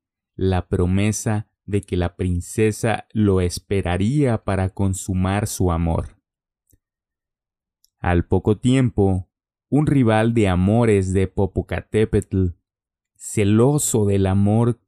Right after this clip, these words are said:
que ambos se profesaban, le dijo a la princesa Ixacihuatl que su amado había muerto durante el combate.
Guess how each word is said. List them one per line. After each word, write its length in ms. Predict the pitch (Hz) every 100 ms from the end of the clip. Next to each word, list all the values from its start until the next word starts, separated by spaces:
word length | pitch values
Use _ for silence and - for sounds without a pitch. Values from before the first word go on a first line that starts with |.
| _
que 220 | - 98
ambos 460 | 95 107 123 117 98
se 180 | - 101
profesaban, 1080 | - 98 - 101 - 104 101 107 90 90 - _ _ _ _ _ _ _ _ _ _ _
le 240 | - 95 98
dijo 340 | 120 110 117
a 60 | 101
la 160 | 92
princesa 760 | 95 95 - 104 - 98 85 - _ _ _
Ixacihuatl 1200 | 127 113 - - 95 - 104 101 95 - 95 82 - _ _ _ _ _ _ _ _ _
que 120 | 110
su 180 | - 120
amado 540 | 110 117 120 123 120 -
había 480 | - 98 104 104 98
muerto 640 | 104 117 139 143 - 120
durante 460 | 113 101 95 92 92
el 140 | 87
combate. 800 | - 92 92 90 82 95 90 _